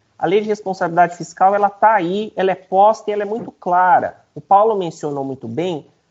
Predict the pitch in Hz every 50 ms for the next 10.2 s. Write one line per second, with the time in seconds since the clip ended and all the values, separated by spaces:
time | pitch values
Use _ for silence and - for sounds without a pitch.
0 | _ _ _ _ - 151 196 202 202 - 208 190 175 - - 143 123 - - -
1 | 190 208 196 185 147 131 110 120 117 - _ _ _ _ _ _ _ _ 143 143
2 | 143 143 143 143 143 139 139 - - - 135 127 - _ - 123 127 139 135 -
3 | - 156 143 135 - 147 123 117 127 160 180 175 156 123 117 110 113 - _ _
4 | _ - 143 131 131 127 - 135 131 147 139 131 113 - 139 131 127 123 120 117
5 | 113 - 160 190 214 214 185 185 214 233 262 285 262 202 160 - - 160 165 170
6 | 170 170 180 175 - - 202 196 202 - 196 196 190 - 196 196 190 202 202 -
7 | 202 202 202 196 190 - - - 156 151 143 127 131 - - 180 180 - _ -
8 | 240 220 233 262 277 285 269 - 247 233 - 233 214 196 202 196 - 196 196 185
9 | 180 180 - - - 220 226 240 240 240 240 240 233 233 - - - - - 233
10 | 240 262 262